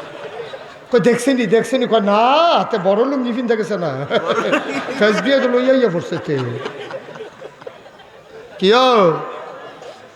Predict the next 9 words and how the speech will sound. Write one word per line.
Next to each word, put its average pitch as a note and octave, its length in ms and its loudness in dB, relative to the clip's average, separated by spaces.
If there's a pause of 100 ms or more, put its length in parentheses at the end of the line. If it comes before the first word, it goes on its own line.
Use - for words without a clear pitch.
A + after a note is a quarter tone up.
কারবার A#3+ 380 4
কি? C4 400 4 (760)
একটা G#3+ 220 4
মাছের A#3+ 360 4 (140)
টুকরার C#4+ 340 2
লোভ C4+ 260 2
সামলাইতে C4 560 2
পারো C4+ 260 2
না। C4+ 340 2